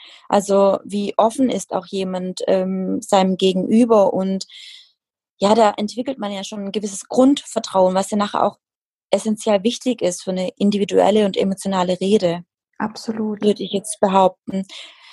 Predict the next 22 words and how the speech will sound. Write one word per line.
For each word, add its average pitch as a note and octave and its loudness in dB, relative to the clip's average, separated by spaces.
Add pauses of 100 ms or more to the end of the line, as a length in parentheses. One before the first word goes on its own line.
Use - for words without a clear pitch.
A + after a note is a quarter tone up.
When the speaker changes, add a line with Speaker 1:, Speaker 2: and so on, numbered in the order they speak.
(120)
Speaker 1:
Dann A3 6
der G#3+ 2
zweite A3+ 0
Punkt, F#4 -6
was A#3 -4
mir B3+ 2
jetzt - -8
persönlich D4 -4
wichtig - -6
wäre, C4+ 2
ist, B3 2
ähm, G#3+ 0 (440)
ein A3 6
richtiger B3 2
Trauredner D4 0
ist A3 -8
ja A3+ -4
nicht A3+ -2
nur A#3 -2
ein A3 -4
Entertainer, B3 0
sondern A3+ -2